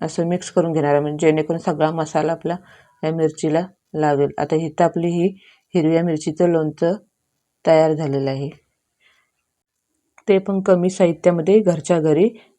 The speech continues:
गावरान हिरव्या मिरचीचं लोणचं इथे तयार झालेलं आहे.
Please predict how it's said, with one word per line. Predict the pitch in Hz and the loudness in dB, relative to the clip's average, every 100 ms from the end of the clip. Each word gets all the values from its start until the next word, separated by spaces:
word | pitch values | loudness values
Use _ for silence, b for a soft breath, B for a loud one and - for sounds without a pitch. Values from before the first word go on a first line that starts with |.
| - | 0
गावरान | 170 165 170 202 | 4 4 4 2
हिरव्या | 175 160 170 190 | 2 2 4 4
मिरचीचं | 165 143 170 156 175 | 4 2 -4 0 2
लोणचं | 170 151 143 | 2 0 0
इथे | 165 151 190 | -2 0 2
तयार | 175 151 | 4 4
झालेलं | 147 165 139 135 | 2 -4 -4 -4
आहे. | 131 165 | -4 -6